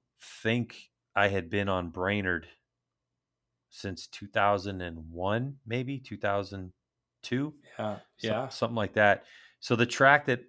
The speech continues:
Speaker 1: that Moto America is gonna ride is about two-thirds.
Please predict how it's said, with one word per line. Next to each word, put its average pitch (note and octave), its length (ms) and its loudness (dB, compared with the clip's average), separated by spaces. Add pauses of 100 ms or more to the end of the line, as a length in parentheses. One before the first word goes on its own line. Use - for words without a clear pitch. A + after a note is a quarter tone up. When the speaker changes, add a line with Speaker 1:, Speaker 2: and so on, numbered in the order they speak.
Speaker 1:
that G#2 300 6 (100)
Moto A#2 240 6
America A2 360 4
is F2+ 100 -4
gonna G2+ 180 0
ride G2 360 6
is F#2 140 -4
about F3+ 580 2 (1200)
two-thirds. D3 1080 0